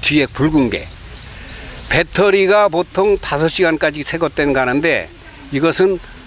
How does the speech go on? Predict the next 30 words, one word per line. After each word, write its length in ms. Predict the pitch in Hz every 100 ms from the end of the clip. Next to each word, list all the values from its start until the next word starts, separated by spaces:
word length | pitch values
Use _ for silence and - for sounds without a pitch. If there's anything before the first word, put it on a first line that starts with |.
| - -
쓰다 520 | - 220 190 185 165
쓰다 300 | 190 175 160
보면 260 | 151 170
나중에 280 | 180 147 151
한 160 | 160 185
시간, 240 | - 147
두 100 | 135
시간, 240 | 123 139 135
삼십 360 | - 180 156
분으로 240 | 147 127 139
줄어요. 440 | - 117 107 82 - - -
이게 120 | 165
배터리가 400 | 139 147 185 190
떨어지면 340 | 185 165 170 165
안 120 | 131
되고 560 | 156 151 139 135 98 80 - - - - - -
손에 340 | - 190 196
들고 280 | 180 175 180
있는 180 | 180 185
송수신기 840 | 196 196 - 185 165 165 165 180
마이크에 720 | 147 139 160 - 165 160 180
배터리가 460 | 175 156 170 160 151
떨어지면 480 | 165 151 147 170 -
또 80 |
못해요. 600 | 147 123 - 139 139 104 - - - - - 349 320 - 302 302 -
그러니까 260 | 160 170
이런 260 | 175 165 170
걸 140 | 175
감안을 520 | 170 - 147 151 151 147
해서 380 | 135 147 135